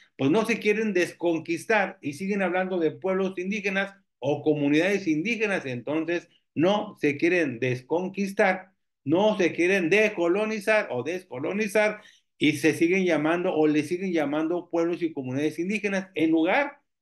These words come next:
de pueblos y comunidades originarios.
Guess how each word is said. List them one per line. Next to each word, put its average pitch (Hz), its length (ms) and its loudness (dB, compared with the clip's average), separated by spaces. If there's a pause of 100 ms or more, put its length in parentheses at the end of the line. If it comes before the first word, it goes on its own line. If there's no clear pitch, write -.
(140)
de 202 480 0
pueblos 202 400 0
y 190 100 -4
comunidades 151 640 0
originarios. 135 840 0